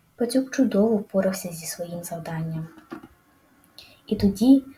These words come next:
один із суддів спустився вниз у суддівське коло,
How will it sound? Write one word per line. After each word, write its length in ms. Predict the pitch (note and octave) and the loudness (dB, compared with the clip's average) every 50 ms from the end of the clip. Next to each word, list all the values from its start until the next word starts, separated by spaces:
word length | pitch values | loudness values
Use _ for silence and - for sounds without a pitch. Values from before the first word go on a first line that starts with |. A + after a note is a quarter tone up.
| _ _ _ | _ _ _
один 300 | A3+ G#3+ C4+ D4+ D#4 D#4 | 2 4 6 6 4 4
із 120 | G#3+ G3 - | 2 -2 -4
суддів 440 | - - - B3 B3 - A3 G#3+ G#3+ | -4 -4 -4 -4 -2 2 0 0 0
спустився 540 | - - - B3 - - C4+ C4 - A#3 | 0 -4 -6 -8 0 0 0 0 2 0
вниз 300 | G#3 G3 G3 G3 F#3+ - | 2 4 4 2 2 0
у 40 | G3 | -4
суддівське 540 | F#3+ - G3 F#3+ F#3+ F3+ - - - - F3 | -6 -4 -6 -6 -6 -8 -10 -10 -10 -12 -14
коло, 480 | - - F#3+ G3+ A#3+ B3 A#3 G#3+ G#3+ | -8 -2 0 2 2 2 2 0 -2